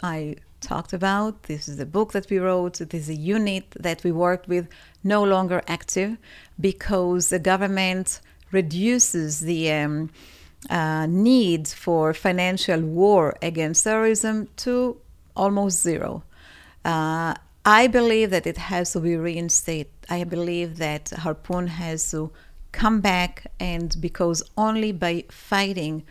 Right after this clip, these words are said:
the money that goes to the terror organizations, you can really destroy their infrastructure. This is one thing. Another thing is a fight on behalf of the victims.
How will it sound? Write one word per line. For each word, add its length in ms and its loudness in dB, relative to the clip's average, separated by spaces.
the 220 0
money 420 4
that 180 -4
goes 420 2
to 60 -6
the 100 -2
terror 200 0
organizations, 720 0
you 160 2
can 340 -4
really 260 0
destroy 560 -2
their 160 -4
infrastructure. 880 -8
This 200 -2
is 120 -2
one 260 0
thing. 360 -12
Another 260 -4
thing 340 -6
is 320 -8
a 60 -8
fight 360 -6
on 100 -6
behalf 260 -6
of 140 -8
the 60 -4
victims. 600 -8